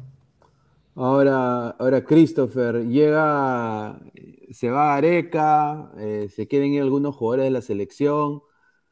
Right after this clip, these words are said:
Eh, a, a tu pensar, ¿tú crees de que, o sea, el recambio tiene que llegar a la fuerza? El,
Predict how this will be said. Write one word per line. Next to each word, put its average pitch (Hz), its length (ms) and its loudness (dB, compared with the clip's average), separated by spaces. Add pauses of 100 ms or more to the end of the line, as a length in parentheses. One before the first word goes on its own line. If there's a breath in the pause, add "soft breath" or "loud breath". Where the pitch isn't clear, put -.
(180)
Eh, 107 400 -2 (420)
a, 120 260 -8
a 107 60 -8
tu 113 160 -4
pensar, 135 720 -2
¿tú 143 140 -6
crees 160 280 2
de 131 140 2
que, 104 680 -4 (280)
o - 40 -20
sea, 113 380 -10
el 113 140 -8
recambio 147 600 -2
tiene 143 240 -2
que 131 140 -2
llegar 127 300 -2
a 147 60 -2
la 107 140 -4
fuerza? 160 840 0
El, 113 80 -4